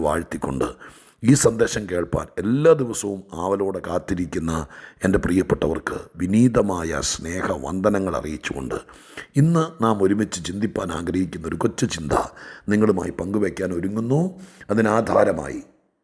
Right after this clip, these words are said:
വേദപുസ്തകത്തിലെ വിലാപങ്ങളുടെ പുസ്തകം നാലാം അധ്യായം പതിനേഴാം വാക്യം ഞാൻ നിങ്ങളെ വായിച്ചു കേൾപ്പിക്കാം. വിലാപങ്ങൾ നാല് പതിനേഴ്.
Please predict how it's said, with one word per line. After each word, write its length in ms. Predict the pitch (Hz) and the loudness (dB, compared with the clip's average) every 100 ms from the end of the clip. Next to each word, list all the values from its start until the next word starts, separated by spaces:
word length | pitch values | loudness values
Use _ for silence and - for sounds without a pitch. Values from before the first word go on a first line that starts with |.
| _ _ _ - | _ _ _ 0
വേദപുസ്തകത്തിലെ 720 | 90 90 90 - 92 - 90 87 | 2 4 0 -2 -4 -2 -4 -2
വിലാപങ്ങളുടെ 720 | 87 107 127 143 151 143 131 | -2 4 4 6 2 0 -2
പുസ്തകം 420 | 107 - 92 87 64 - _ _ _ - | -2 -4 -4 -4 -6 -16 _ _ _ -6
നാലാം 460 | 92 95 120 131 120 | -2 2 4 4 2
അധ്യായം 480 | 92 87 76 69 53 - _ _ _ | -2 -4 -4 -8 -12 -20 _ _ _
പതിനേഴാം 560 | 95 95 113 123 123 113 | 0 4 4 4 2 2
വാക്യം 320 | 90 82 92 | 0 -2 -4
ഞാൻ 120 | 85 85 | -8 -8
നിങ്ങളെ 220 | 80 76 | -8 -8
വായിച്ചു 280 | 71 85 98 | -6 -6 -4
കേൾപ്പിക്കാം. 440 | 95 85 90 107 127 - - - _ - | -4 -4 -4 -4 -4 -8 -20 -20 _ 0
വിലാപങ്ങൾ 640 | 101 101 104 104 101 87 76 - _ 90 | 4 6 6 4 2 0 -4 -10 _ -6
നാല് 360 | 87 92 95 80 - - _ - | 0 2 2 0 -2 -12 _ -2
പതിനേഴ്. 540 | 82 82 76 71 - | -2 -2 -4 -6 -8